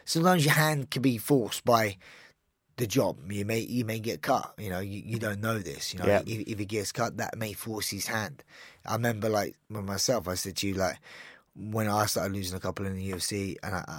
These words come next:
Speaker 1: I, I said to Sean Shelby
Speaker 2: Cut,
Speaker 1: before
Speaker 2: yeah,
Speaker 1: one of
Speaker 2: yeah.
Speaker 1: the fights, "If you're gonna, if I'm gonna cut, if I lose this fight, let me know, uh, beforehand,
Speaker 2: And you
Speaker 1: 'cause then
Speaker 2: retire.
Speaker 1: I'll retire," 'cause
Speaker 2: Yeah.
Speaker 1: I, I, you know, that sort of thing. So, um,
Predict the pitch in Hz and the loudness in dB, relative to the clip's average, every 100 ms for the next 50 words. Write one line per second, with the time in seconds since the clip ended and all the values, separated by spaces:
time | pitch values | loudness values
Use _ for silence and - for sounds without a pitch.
0 | - 85 - 101 - - 110 101 123 120 | -8 -4 -2 -4 -4 -2 -2 -2 2 2
1 | 107 98 92 - - - - 127 131 117 | 2 0 -4 -10 -10 0 2 8 8 8
2 | 123 131 120 120 107 - 110 135 143 110 | 8 6 8 4 4 -2 2 6 6 4
3 | 113 143 151 131 151 127 120 123 113 104 | 4 4 4 6 6 6 6 4 4 0
4 | - 113 107 113 - 131 123 113 110 - | 0 2 4 4 2 -2 0 0 -2 -8
5 | - - - _ - 98 98 95 - 131 | -20 -20 -20 _ -2 2 2 0 0 2
6 | 117 104 101 110 - - 104 98 98 113 | 2 2 -2 -6 -12 0 4 4 6 6
7 | 92 113 101 101 110 92 78 87 95 98 | 6 6 4 2 2 2 0 0 4 4
8 | 95 104 90 101 98 - - 156 123 101 | 4 2 2 0 -8 -18 -20 -12 -4 -2
9 | 95 117 117 98 101 98 - 87 - - | 0 0 0 -2 -4 -4 -4 -4 -8 -18
10 | - - - 120 120 113 113 98 | -18 -18 -2 4 4 4 -4 -10